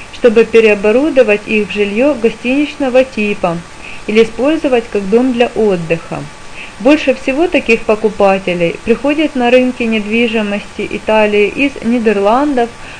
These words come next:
Англии, Франции, Германии и даже Австралии. Они ищут усадьбы под реконструкцию стоимостью от пятидесяти до двести двадцати тысяч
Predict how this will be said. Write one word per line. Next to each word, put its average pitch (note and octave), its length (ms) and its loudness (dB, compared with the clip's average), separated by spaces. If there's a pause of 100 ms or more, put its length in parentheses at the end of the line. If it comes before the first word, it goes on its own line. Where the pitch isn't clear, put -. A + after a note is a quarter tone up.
(140)
Англии, B3+ 680 4 (100)
Франции, A3+ 840 2
Германии A3+ 840 2
и A3 100 -4
даже A3+ 360 2
Австралии. G3 720 0 (600)
Они B3 220 4
ищут B3+ 480 -2
усадьбы A#3+ 680 0 (360)
под G#3+ 160 4
реконструкцию A3+ 880 0 (100)
стоимостью F#3+ 760 0
от A3 140 -4
пятидесяти B3 1040 -4
до G3 140 0
двести A#3+ 580 -2
двадцати G#3 640 -2
тысяч B3+ 480 -2